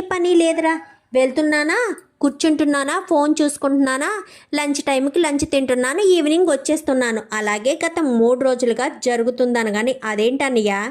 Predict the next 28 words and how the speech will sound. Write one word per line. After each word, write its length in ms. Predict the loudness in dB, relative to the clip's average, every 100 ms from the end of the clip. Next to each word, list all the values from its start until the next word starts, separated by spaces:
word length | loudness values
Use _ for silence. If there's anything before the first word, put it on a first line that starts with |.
| -12 -20 -10 -2
వెళ్ళిన 360 | 0 2 0
మొదటి 420 | 0 0 -2 -2 0
రోజు 220 | 0 2
నుంచి 240 | 0 0
కూడా 260 | -2 -2 -2
వర్క్ 320 | -4 -6 -6
చెప్తారు 400 | -4 -4 -2 -4 -2
కదా, 180 | -2 -2
నీకు 260 | -2 -2
వర్క్ 380 | -2 -2 -4 -4 -6
చెప్పట్లేదా?" 680 | -4 -6 -6 -4 -2 0 -2
అని 160 | -2 -4
చెప్పాను. 300 | -4 -6 -4
కానీ, 240 | -2 -4 -6 -16 -20 -6
"లేదురా, 380 | -2 0 0 -2 -4
బహుశా 440 | -2 -2 -2 -2 0
రేపటి 380 | 0 0 -2
నుంచి 280 | -2 0 0
స్టార్ట్ 360 | -2 -2 -4 -2
అవుతుందేమో. 600 | -2 0 2 2 2 -2 -6 -16 -18 -6
ప్రతిరోజు 680 | -4 -2 -2 0 0 0 -2
ఒక 160 | -2
పది 300 | -4 -4 -2
లక్ష, 360 | -2 -2 -6 -10 -2
లక్షల 400 | -2 0 -2 -2
క్యాష్ 380 | 0 -2 -2 -2
ఉంటుందంట, 500 | 0 0 0 0 -4
అది 280 | -6 -6